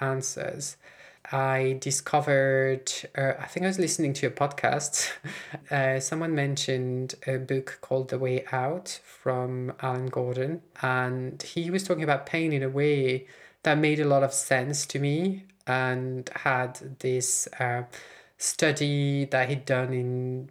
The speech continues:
Boulder, Colorado, I think. They got really, really great results with,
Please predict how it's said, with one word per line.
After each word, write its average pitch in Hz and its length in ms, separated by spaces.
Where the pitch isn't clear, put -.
Boulder, 131 340
Colorado, 127 680
I 123 80
think. 131 380
They 135 340
got 127 420
really, 131 320
really 127 320
great 123 320
results 123 600
with, 123 580